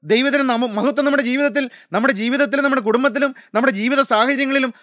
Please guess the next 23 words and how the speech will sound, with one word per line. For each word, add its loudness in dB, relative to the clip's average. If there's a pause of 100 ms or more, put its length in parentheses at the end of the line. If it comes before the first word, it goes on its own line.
അവൻ 2
വെളിപ്പെടുത്തി -2
തരുന്നത്. 0 (100)
സഹോദരാ, 2
നിനക്കൊരു 0
എളിമ 0
വരുന്നുണ്ടോ? 0 (720)
നിന്റെ 0
ഹൃദയത്തിലൊരു 0
എളിമ 0
വരുന്നുണ്ടോ? 0 (340)
"ഞാൻ 0
യോഗ്യനല്ല 2
കർത്താവേ, 2
ഞാൻ 0
അർഹനല്ല, 2 (440)
ഞാൻ 2
നിന്റെ 2
അനുഗ്രഹത്തിന് 0 (280)
ഇതാ 4
യോഗ്യനല്ല, 0
എനിക്ക് -2
അർഹതയില്ല, 0